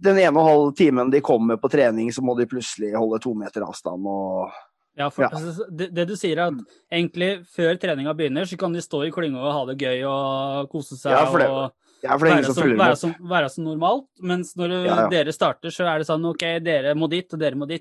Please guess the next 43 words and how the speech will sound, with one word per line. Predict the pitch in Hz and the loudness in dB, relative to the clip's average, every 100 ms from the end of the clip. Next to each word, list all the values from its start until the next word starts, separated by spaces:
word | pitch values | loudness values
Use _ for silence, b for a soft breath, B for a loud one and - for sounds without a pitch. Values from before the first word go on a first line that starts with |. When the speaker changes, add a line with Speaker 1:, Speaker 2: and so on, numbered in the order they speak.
| 160 | -8
Speaker 2:
og | 139 | -8
dere | |
må | 123 | -8
dit, | 123 123 - | -12 -14 -14
og | 143 | -14
så | - 135 | -10 -2
Speaker 1:
Ja. | 127 117 - _ _ _ _ - | 0 0 -6 _ _ _ _ -10
Speaker 2:
er | 139 | -8
det | 131 | -6
sånn. | 131 117 | -6 0
Speaker 1:
Ja, | 151 | 4
ja, | 165 165 151 | 6 8 8
ja, | 147 143 | 8 6
rett | 123 | 4
og | 123 | 0
slett. | 117 139 | -2 2
Og | 147 139 | 4 6
det, | 135 135 | 6 6
og | 135 131 131 135 | 6 6 4 4
jeg | 139 131 | 4 4
snakker | 147 135 120 | 0 0 0
også | 135 | 2
med | 156 | 2
flere | 147 110 | 4 4
av | 113 | 2
gutta | 117 107 104 | 0 0 0
som | 113 | -2
sier | 120 98 | -2 -2
at | 95 | -2
det | 107 | -2
er | 104 | 0
jo | 110 | -2
ingen | 110 98 | -2 -6
på, | 92 131 123 110 107 107 107 104 - - | -4 0 2 4 2 0 -2 -4 -10 -4
det | 165 | 0
er | 160 | 2
noen | 123 98 123 | 0 -2 -4
få | 113 120 117 | 4 4 6
lærere | 117 104 107 | 4 2 0
som | 107 120 | 0 2
er | |
veldig | 123 113 101 107 104 | 4 2 0 -4 -2
strenge, | 120 107 156 | -2 0 0